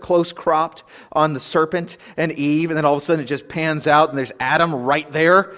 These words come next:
next to Eve, just kinda, like, looking off, like, "I don't know what's going on," right? Adam did nothing.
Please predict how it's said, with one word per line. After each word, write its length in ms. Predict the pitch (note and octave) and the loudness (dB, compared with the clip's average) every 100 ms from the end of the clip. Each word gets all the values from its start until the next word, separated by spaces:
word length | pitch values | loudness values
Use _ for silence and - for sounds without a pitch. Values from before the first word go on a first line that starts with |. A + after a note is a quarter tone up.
| - - | -20 -8
next 240 | C#3+ D#3+ - | -2 -2 -4
to 100 | D3+ | -4
Eve, 280 | D3+ F3 D3 | 0 0 -2
just 120 | - | -2
kinda, 140 | D#3 | 0
like, 140 | C#3+ C3+ | 2 0
looking 240 | C3+ C3+ | -4 -2
off, 280 | B2+ C3+ - | -2 -4 -6
like, 160 | A2 | -10
"I 100 | A2+ | -8
don't 220 | A#2+ D3+ B2 | -8 -10 -14
know 60 | |
what's 160 | A#2+ - | -16 -14
going 160 | B2+ | -12
on," 120 | A#2 G#2 - _ _ _ | -12 -16 -20 _ _ _
right? 240 | G#2 A2 A2 _ _ _ _ _ _ _ _ _ _ _ _ _ _ _ _ _ _ _ _ _ _ - | -6 -6 -10 _ _ _ _ _ _ _ _ _ _ _ _ _ _ _ _ _ _ _ _ _ _ 0
Adam 300 | E3+ E3+ C#3 | 2 2 4
did 220 | F#3 G3+ | 4 4
nothing. 480 | F#3 F3+ G3+ G#3 | 2 0 -2 -4